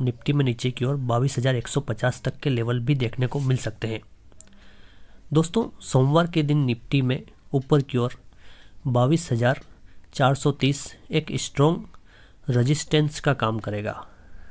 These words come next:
और नीचे की ओर बाईस हज़ार तीन सौ पचास एक सपोर्ट रहेगा। दोस्तों, निश-, निफ्टी प्रेडिक्शन संबंधी इसी प्रकार के वीडियो देखने के लिए बने रहिए ट्रेड गुरु चैनल के साथ और चैनल को सब्सक्राइब जरूर कर लीजिए,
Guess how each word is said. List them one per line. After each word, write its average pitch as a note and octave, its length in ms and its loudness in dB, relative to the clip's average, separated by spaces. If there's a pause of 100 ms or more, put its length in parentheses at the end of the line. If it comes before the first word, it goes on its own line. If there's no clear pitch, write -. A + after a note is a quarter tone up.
(1160)
और E3 120 6
नीचे C#3 300 2
की C3 140 -2
ओर C#3 180 0 (440)
बाईस C3 340 2
हज़ार B2+ 260 -2 (100)
तीन C#3+ 120 2
सौ C#3 140 0
पचास C3 480 -4
एक - 140 -6
सपोर्ट C3+ 440 0
रहेगा। G#2+ 360 -4 (840)
दोस्तों, E3+ 260 2
निश-, D3+ 320 0
निफ्टी D3 340 2
प्रेडिक्शन C#3 460 0
संबंधी C3+ 420 0
इसी C#3+ 180 0
प्रकार B2+ 320 2
के - 120 -2
वीडियो B2 300 2
देखने A#2 300 -2
के A#2+ 100 -4
लिए A#2 220 -2 (340)
बने C3+ 220 6
रहिए B2 360 0 (300)
ट्रेड C3+ 240 4
गुरु C3 180 2
चैनल A#2 320 0
के B2 100 -4
साथ - 380 -6 (540)
और G3+ 100 2
चैनल C3+ 280 2
को - 140 -2
सब्सक्राइब C3+ 520 -2
जरूर B2 220 0
कर A#2+ 160 -2
लीजिए, G#2+ 380 -4